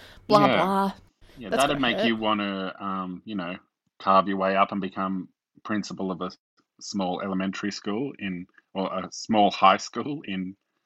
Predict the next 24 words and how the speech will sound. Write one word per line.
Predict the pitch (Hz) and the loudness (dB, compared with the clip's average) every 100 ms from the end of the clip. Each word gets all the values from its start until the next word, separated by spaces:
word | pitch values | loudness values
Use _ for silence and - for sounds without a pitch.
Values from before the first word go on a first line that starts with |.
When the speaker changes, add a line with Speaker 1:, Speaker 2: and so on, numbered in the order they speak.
| _ - | _ -6
Speaker 2:
the | |
suburbs | 101 98 92 92 92 | 2 4 4 0 -4
of | 92 | -2
Melbourne. | 98 92 127 147 - - | 0 0 -2 -4 -8 -8
Speaker 1:
Well, | 220 | 0
fir-, | - 349 | 6 6
first | - - 349 - 370 | 4 4 4 4 2
you | |
get | - - - | 4 2 4
the, | 233 175 165 | 4 4 2
the | - - | -2 -4
power, | 214 - 170 151 202 - | -2 0 2 2 -2 0
then | 240 285 | 2 4
you | 294 | 4
get | 226 226 | 4 2
the | 233 | 0
money, | 185 170 190 | 0 0 -2
then | 208 226 | 0 2
you | 233 | 4
get | - | 4
the | - | 2
women, | 196 180 320 | 2 0 0
okay? | 359 508 | 4 6
<laughs> | 311 | 6